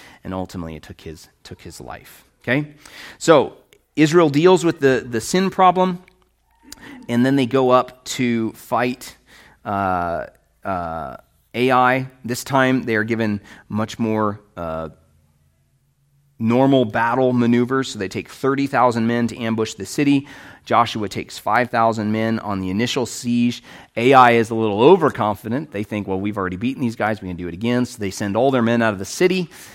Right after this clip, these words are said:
and then the twenty-five thousand other men are hiding behind Ai, and as the city is emptied, they go in and destroy it and pillage it. They're trapped in between.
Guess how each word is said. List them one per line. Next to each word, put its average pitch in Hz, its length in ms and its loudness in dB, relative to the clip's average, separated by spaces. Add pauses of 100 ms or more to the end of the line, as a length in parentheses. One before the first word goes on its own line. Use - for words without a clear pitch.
(160)
and 95 160 -6
then 98 120 -2
the 92 160 -4
twenty-five 120 520 -4
thousand 107 320 -4
other 123 140 0
men 113 180 0
are 92 80 -4
hiding 98 460 -6
behind 131 420 0
Ai, 107 540 0 (240)
and 92 120 -8
as 95 120 -6
the 90 100 -12
city 110 320 -4
is 98 80 -4
emptied, 117 320 -2
they 101 140 -4
go 95 180 -4
in 95 100 -6
and 87 160 -8
destroy 92 440 -10
it 87 200 -10
and 85 140 -14
pillage 92 320 -10
it. - 180 -14
They're 90 160 -18
trapped 87 320 -6
in 85 120 -10
between. 78 480 -16